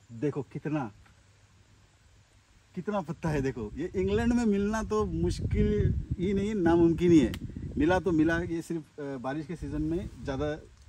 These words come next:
आपको दिखाई देगा। ये सब देखो बगीचे में वहाँ से लेकर वहाँ तक सारा कुछ भरा हुआ है, उस कोने तक है।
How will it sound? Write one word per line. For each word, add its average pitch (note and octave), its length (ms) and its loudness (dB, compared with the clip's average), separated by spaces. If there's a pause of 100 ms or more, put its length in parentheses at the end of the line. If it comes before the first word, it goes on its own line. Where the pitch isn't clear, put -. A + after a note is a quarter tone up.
आपको F3+ 320 -8 (480)
दिखाई B2+ 260 -6
देगा। B2+ 160 -6
ये C#3+ 200 -2
सब D3+ 260 -8 (400)
देखो C3+ 160 0
बगीचे C3 320 -2
में C3 140 -2
वहाँ F3 320 2
से F3 140 -4
लेकर E3 320 -4
वहाँ D3 320 -8
तक D3 100 -16
सारा E3 540 -14
कुछ D#3 140 -14
भरा A#2+ 220 -12
हुआ C3+ 240 -10
है, E3+ 80 -16 (720)
उस D3 100 -16
कोने C#3+ 260 -8
तक C3 180 -8
है। G2 140 -12